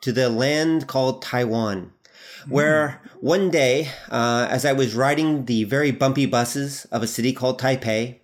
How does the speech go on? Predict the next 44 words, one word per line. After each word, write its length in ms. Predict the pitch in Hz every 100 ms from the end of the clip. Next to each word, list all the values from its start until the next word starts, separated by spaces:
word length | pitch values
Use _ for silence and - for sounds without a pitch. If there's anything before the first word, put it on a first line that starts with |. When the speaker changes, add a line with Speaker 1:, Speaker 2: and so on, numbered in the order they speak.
| -
Speaker 1:
uh, 200 | 104 104
back 300 | 95 120 117
in 220 | 120 117
two 140 | 110 131
thousand 460 | 127 120 117 117 117
five, 420 | 117 113 123 - - - - - - _
I 80 | 143
decided 500 | 151 160 160 156 160 143
I 80 |
needed 300 | 135 143 143 131
to 40 |
find 240 | - 135
something 400 | 131 - 135 143 127
to 80 |
do 180 | 110 123
besides 340 | 110 110 127 101
reading 300 | 123 123 117
books 460 | 110 107 - -
because 280 | - 135 135
the 200 | 135 107 - -
buses 320 | 143 139 147
were 120 | 123 127
so 440 | - 139 139 139
bumpy 420 | 117 139 135 131
that 160 | 113 110
I 80 | 113
couldn't 240 | - 120
read 200 | 101 120 113
on 120 | 107
the 60 |
bus. 500 | 98 101 92 - - _ - - 175 156 -
And 220 | 127 135
so 260 | 143 139
I 160 | 131 131
went 240 | 131 151 127
down 220 | 135 139
and 100 | 127
I 80 | 117
bought 180 | 131 135
myself 380 | 127 139 120
my 140 | 120 113
very 200 | 123 143
first 200 | 151 139
iPod, 640 | - 127 127 107 117 -